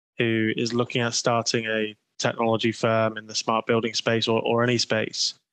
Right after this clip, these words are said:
um, what would be a piece of advice that you'd give them in order to take that leap and,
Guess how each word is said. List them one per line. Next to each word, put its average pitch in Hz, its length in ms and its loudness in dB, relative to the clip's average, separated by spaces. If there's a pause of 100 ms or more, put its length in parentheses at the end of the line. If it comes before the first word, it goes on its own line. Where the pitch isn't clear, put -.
(380)
um, 107 380 0 (480)
what 131 320 -2
would 131 140 -2
be 117 200 4
a 110 60 0
piece 123 280 -2
of - 80 -8
advice 110 420 2
that 117 120 -6
you'd 110 180 -4
give 113 220 0
them 107 280 0 (520)
in 113 120 2
order 110 220 4
to - 180 -2
take 123 300 0
that - 180 -2
leap 113 300 0
and, 107 260 -6